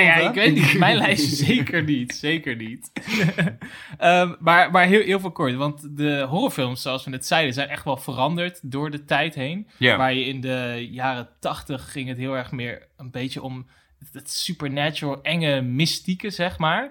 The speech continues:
Speaker 2: Ja.
Speaker 1: Eh, op een gegeven moment werd het dan misschien een beetje de slasher. Maar ik denk dat ze nu wel een beetje terug zijn gaan naar dat, dat mystieke, dat engige, zeg maar. Maar moet het meer embodied worden door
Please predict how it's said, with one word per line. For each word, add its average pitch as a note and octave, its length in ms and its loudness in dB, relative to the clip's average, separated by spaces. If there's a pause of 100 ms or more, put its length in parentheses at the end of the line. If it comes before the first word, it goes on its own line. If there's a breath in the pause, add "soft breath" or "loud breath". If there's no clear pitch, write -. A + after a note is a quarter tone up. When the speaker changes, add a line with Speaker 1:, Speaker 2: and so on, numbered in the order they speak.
Speaker 2:
Ja. G#2+ 300 0
Speaker 1:
Eh, D3 300 2
op D3+ 80 -6
een D3 60 -14
gegeven F3 220 0
moment C#3 300 -2
werd C3+ 180 -2
het B2+ 120 -10
dan A2+ 200 -8
misschien A#2+ 380 -8
een A#2 80 -14
beetje A2+ 260 -12
de G#2+ 80 -14
slasher. F3+ 600 -2 (300 soft breath)
Maar D3 100 2
ik D3 80 0
denk G3 140 2
dat A3 100 -2
ze F#3+ 100 -4
nu F#3+ 160 2
wel G3+ 160 2
een D#3+ 80 -4
beetje F#3 300 -2
terug G3 220 -12
zijn D#3+ 160 -2
gaan D3+ 400 -2
naar C3+ 360 -4
dat, A#2+ 320 -10 (260)
dat C#3 320 -10
mystieke, C#3 640 -4
dat C#3 280 -4
engige, F#3 380 -4
zeg F#3 240 0
maar. F3+ 380 -2 (200 soft breath)
Maar D3+ 140 4
moet E3+ 160 4
het F3+ 100 0
meer D#3 480 -2
embodied C3+ 800 0 (120)
worden B2 320 -6
door A#2+ 460 -8